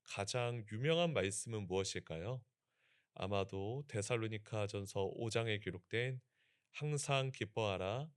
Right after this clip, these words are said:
쉬지 말고 기도하라, 범사에 감사하라." 이 말씀이 데살로니가 전서에서 가장 유명한 말씀이 아닌가 싶습니다.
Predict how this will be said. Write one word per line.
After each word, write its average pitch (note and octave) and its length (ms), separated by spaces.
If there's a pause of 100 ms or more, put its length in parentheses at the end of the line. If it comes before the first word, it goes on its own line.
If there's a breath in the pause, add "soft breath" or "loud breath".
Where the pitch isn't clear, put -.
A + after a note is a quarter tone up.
(220)
쉬지 - 320
말고 A2 500
기도하라, F#2 680 (420 soft breath)
범사에 A#2 580
감사하라." F#2+ 760 (360)
이 C3 160
말씀이 A#2 680 (260 loud breath)
데살로니가 A#2+ 680
전서에서 G#2 480
가장 A#2+ 300
유명한 C3 400
말씀이 G#2 380
아닌가 F#2 440
싶습니다. E2+ 600